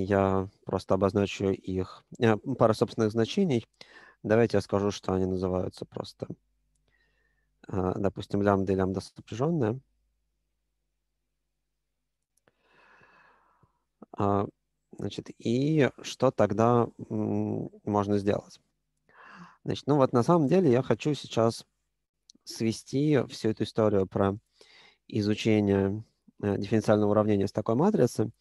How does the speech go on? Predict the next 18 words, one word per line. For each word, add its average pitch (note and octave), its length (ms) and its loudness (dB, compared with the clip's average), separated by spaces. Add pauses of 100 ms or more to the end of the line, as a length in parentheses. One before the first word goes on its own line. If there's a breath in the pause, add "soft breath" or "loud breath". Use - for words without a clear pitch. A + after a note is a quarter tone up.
(500 loud breath)
к C3+ 440 4
более B2+ 380 6
простой A#2 360 2
истории D#3 460 2 (140)
про, B2 520 2 (1080)
э, G#2 360 0
решение A#2 680 2
некоторого A2 380 0
одномерного G2 540 2
дифференциального G#2 520 -4
уравнения, C3+ 480 0 (680 loud breath)
но, B2 720 0 (240)
м, A#2+ 640 -6
с - 120 -14
комплексно G#2 400 -2
значной A2 320 0
неизвестной G2 380 -4
функцией. - 480 -10